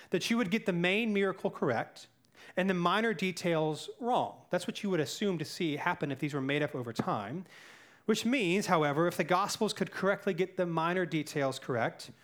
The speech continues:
it is absolutely logical and reasonable to believe that they could get the major details correct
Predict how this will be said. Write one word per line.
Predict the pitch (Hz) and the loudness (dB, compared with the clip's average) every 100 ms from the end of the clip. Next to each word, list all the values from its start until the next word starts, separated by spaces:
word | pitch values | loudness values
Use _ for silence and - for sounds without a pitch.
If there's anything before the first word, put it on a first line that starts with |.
| - - - | -20 -20 -2
it | 208 247 | 2 4
is | 185 | 2
absolutely | 175 233 254 - 233 226 214 | 2 2 2 -2 0 2 2
logical | 175 185 196 220 - 214 190 | 2 2 0 0 2 2 2
and | 170 | 0
reasonable | 190 196 196 185 185 | 0 2 0 0 -2
to | - | -2
believe | 190 127 113 170 214 - - - - _ - | -4 -2 -2 -2 -4 -12 -20 -20 -20 _ -4
that | 170 | 0
they | 196 | 0
could | 190 | 0
get | 226 214 | -2 0
the | 202 | 0
major | 185 180 202 220 | 2 0 0 -2
details | 156 156 - 151 143 - | -2 -2 -2 -2 -2 -4
correct | - 117 110 - | -4 -2 -4 -10